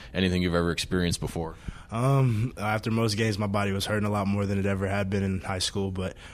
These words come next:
Speaker 2: um, it was just a great, it was great to just be out there and do whatever I could to help our team. Um, so now I just know what I have to do after games and after practices and stuff like that to make sure that I'm right.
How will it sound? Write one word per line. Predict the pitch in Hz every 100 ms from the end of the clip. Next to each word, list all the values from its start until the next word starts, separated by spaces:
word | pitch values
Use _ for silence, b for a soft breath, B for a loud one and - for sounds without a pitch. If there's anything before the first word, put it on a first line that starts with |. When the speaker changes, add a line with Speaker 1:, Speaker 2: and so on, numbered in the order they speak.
| B
Speaker 2:
um, | 110 110 110
it | 117
was | 123
just | 117 -
a |
great, | 107 117 107 -
it |
was | 117 104
great | 113 104
to | 104
just | 98 95
be | 95 101
out | 104 -
there | 107
and | 104 98
do | 104
whatever | 104 101 104
I | 101
could | 110 101
to |
help | 104 98
our | 104
team. | - 107 101 B B B
Um, | 92 90 87
so | - 98
now | 92 92 95
I |
just | 92 98
know | 101 98
what | 95
I | 92
have | 95 98
to |
do | 90 95 95
after | 92 -
games | 92 98 95 98 92
and | 92 90 80 -
after | 95 -
practices | 98 95 - - 95
and | 92
stuff | - 95
like | 98 95
that | 95
to | -
make | 95
sure | - 95
that | 95
I'm | 95
right. | 92